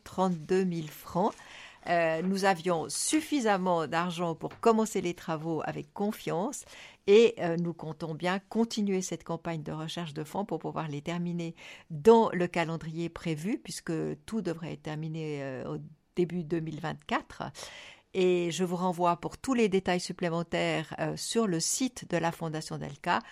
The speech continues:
où vous trouverez aussi, si vous avez envie de faire une action, euh, de générosité de carême, euh, des bulletins, euh, de versement. Euh, l'adresse est la suivante, euh, trois W point fondation dolca, en un mot, fondation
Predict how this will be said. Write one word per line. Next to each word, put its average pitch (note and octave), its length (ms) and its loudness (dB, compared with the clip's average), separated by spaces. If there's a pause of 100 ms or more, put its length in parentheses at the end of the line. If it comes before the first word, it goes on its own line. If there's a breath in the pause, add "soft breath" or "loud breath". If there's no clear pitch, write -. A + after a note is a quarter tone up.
(260 loud breath)
où G#3+ 100 4
vous F#3+ 180 0
trouverez F3 380 -4
aussi, G3 400 -4
si F#3 140 -4
vous D#3+ 180 -4
avez D#3 220 -2
envie D3+ 500 -2
de D3+ 100 -4
faire D#3 260 -4
une D3 140 -6
action, D3+ 560 -6
euh, C#3 280 -8 (280 loud breath)
de C#3+ 60 -12
générosité E3+ 640 0
de D#3 120 -4
carême, D#3 600 -2
euh, D3 200 0
des E3 200 6
bulletins, F3 560 0
euh, D#3+ 160 -2
de D#3 140 -2
versement. E3 560 -2 (480 loud breath)
Euh, D#3 260 -6
l'adresse F3+ 460 0
est E3+ 60 0
la C#3+ 120 -6
suivante, F3+ 640 -4
euh, D3 140 -4 (140)
trois G3 340 2
W E3+ 520 0 (160)
point F#3 320 2 (440 soft breath)
fondation G#3 760 0
dolca, F3+ 560 0
en E3 140 -2
un E3 140 0
mot, G3 360 0
fondation F#3+ 920 0